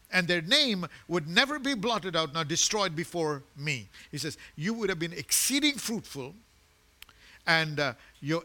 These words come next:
enemy could not have, could not have destroyed your children or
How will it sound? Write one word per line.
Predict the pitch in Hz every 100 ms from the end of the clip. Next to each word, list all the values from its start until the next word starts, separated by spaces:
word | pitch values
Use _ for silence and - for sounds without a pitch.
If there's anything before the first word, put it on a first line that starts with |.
| -
enemy | 233 277 277
could | - 208 160
not | 208 220
have, | 196 147 - -
could | 185 156
not | 240 220
have | 165
destroyed | 165 - - 226 180 147
your | - 156
children | - 190 165 160 156
or | 147 135